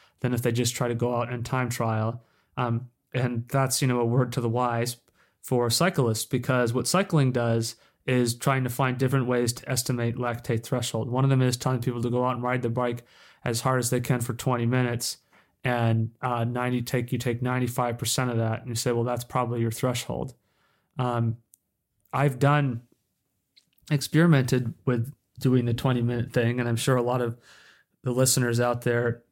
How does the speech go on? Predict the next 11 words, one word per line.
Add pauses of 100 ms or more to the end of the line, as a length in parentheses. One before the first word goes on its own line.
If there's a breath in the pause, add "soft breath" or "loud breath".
have,
'cause
we
have
a
lot
of
people
listening. (420 soft breath)
Um, (160)
and,